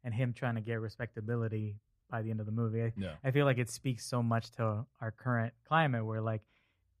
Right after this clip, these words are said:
Speaker 1: the wrong thing can ma-, you can be famous for the wrong things.
Speaker 2: Yeah, and I, I, first of all, I doubt they're gonna get this deep because
Speaker 1: Yeah.
Speaker 2: it just seemed like a fun movie.
Speaker 1: We
Speaker 2: but
Speaker 1: don't
Speaker 2: I,
Speaker 1: know.
Speaker 2: but
Speaker 1: Eh?
Speaker 2: we
Speaker 1: Yeah,
Speaker 2: don't
Speaker 1: we
Speaker 2: know.
Speaker 1: don't
Speaker 2: You're
Speaker 1: know.
Speaker 2: right, and, and, and,
Speaker 1: Yeah.
Speaker 2: you know, not to discredit them, but
Speaker 1: Yeah.
Speaker 2: I think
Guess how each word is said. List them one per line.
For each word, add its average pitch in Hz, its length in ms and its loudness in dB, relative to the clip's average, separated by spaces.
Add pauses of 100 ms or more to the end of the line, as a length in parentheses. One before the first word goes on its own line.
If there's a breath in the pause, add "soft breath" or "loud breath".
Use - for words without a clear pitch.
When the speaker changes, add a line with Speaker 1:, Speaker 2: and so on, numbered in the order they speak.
(120)
Speaker 1:
the 135 160 6
wrong 135 440 8
thing 127 300 4
can 120 180 4
ma-, 123 100 6
you 147 160 6
can 156 140 4
be 160 100 8
famous 147 340 2
for 139 100 0
the 123 100 4
wrong 113 320 4
things. 113 360 0
Speaker 2:
Yeah, 113 320 2
and 135 200 4
I, 127 180 0
I, 117 100 0 (540)
first 131 180 2
of 110 60 0
all, 104 160 2
I 104 120 2
doubt 95 280 2
they're 104 100 -6
gonna 92 160 -4
get 90 200 -8
this 95 120 -6
deep 110 360 -4 (100)
because 156 160 4
Speaker 1:
Yeah. 143 140 10
Speaker 2:
it - 60 0 (100)
just 104 160 -10
seemed 107 120 -4
like 101 120 -2
a 98 60 -4
fun 104 240 -2
movie. 117 200 2
Speaker 1:
We 247 120 12
Speaker 2:
but 370 60 10
Speaker 1:
don't 370 160 10
Speaker 2:
I, - 20 12
Speaker 1:
know. 330 320 12
Speaker 2:
but 180 120 8
Speaker 1:
Eh? 269 60 8
Speaker 2:
we - 100 8
Speaker 1:
Yeah, - 60 12
Speaker 2:
don't 202 100 10
Speaker 1:
we - 60 10
Speaker 2:
know. 214 120 12
Speaker 1:
don't - 20 8
Speaker 2:
You're 220 140 12
Speaker 1:
know. 190 60 12
Speaker 2:
right, 196 240 12
and, 208 220 8
and, 113 400 4
and, 110 320 0
Speaker 1:
Yeah. 143 180 10
Speaker 2:
you 123 60 6
know, 104 80 0
not 101 280 -4
to 110 60 -12
discredit 131 400 -4
them, 82 200 -14
but 101 240 -2
Speaker 1:
Yeah. 113 180 6
Speaker 2:
I 101 80 2
think 110 320 -4